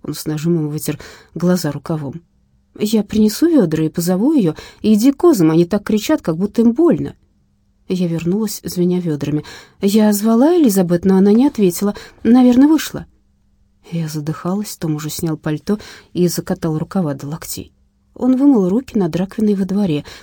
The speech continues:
Придётся помыть им вымя холодной водой. Нет времени ставить чайник, чтобы нагреть.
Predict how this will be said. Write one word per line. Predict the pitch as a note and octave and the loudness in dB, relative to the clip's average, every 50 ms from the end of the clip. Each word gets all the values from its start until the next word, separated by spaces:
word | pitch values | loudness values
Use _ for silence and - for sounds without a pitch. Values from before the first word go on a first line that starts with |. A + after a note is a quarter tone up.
| - _ _ _ _ - | -20 _ _ _ _ -2
Придётся | - A#3 A#3+ A#3 A#3+ B3 - - | 2 4 4 4 4 2 -2 -2
помыть | - C4 C4 B3 A3+ G#3+ - | 0 2 4 4 4 4 2
им | A#3 A3+ B3 | 2 2 4
вымя | D4 D#4+ A#3 D#3+ | 4 4 4 2
холодной | - - E3+ D#3 D3 D3 D3+ D3+ D3+ | 0 -2 -4 -4 -2 -2 -2 -2 -2
водой. | D3+ D#3+ D#3 D3 C#3+ C3 C#3 - - _ - | -2 -4 -4 -6 -8 -10 -10 -12 -16 _ -2
Нет | - G3 G3 G#3+ G#3+ F#3+ - | 2 4 4 4 4 2 2
времени | G#3+ A3+ A#3+ A3 E3 D3+ D3 | 0 2 2 4 2 2 0
ставить | - - F#3 E3 D#3+ D#3 | -2 -4 -4 -2 -2 -4
чайник, | - - A#3 A3 F#3+ C#3 C#3+ - | -4 -4 -2 -2 -2 -4 -6 -8
чтобы | - - C#3+ D3 D3 | -10 -10 -8 -6 -4
нагреть. | D3 D3 D3 C#3+ - A#2 A#2+ - - | -4 -4 -4 -6 -10 -10 -12 -14 -16